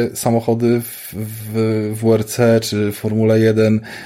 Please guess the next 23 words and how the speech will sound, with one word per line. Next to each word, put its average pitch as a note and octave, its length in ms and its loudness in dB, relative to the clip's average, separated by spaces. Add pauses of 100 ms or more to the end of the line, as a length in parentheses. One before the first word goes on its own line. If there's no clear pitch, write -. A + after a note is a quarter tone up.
(140)
muszą A2 580 2
spełniać G#2 560 0
bardzo G#2 320 0
sztywne G2+ 420 0
wymagania, G2 600 2
które F#2+ 400 -2
tam F#2 220 0
są F#2 220 0
określane F#2+ 540 0
przez F#2 360 -4
regulaminy F#2 640 0
w F2+ 80 -8
danym F2+ 300 0
roku F2+ 420 0
i F2 40 -2
w F#2 80 -4
ogóle, E2+ 300 -4
więc F2+ 260 -4
tutaj A2 260 2
jest A2 260 -4
dokładnie G#2+ 380 -2
to B2 100 -2
samo. G#2+ 340 0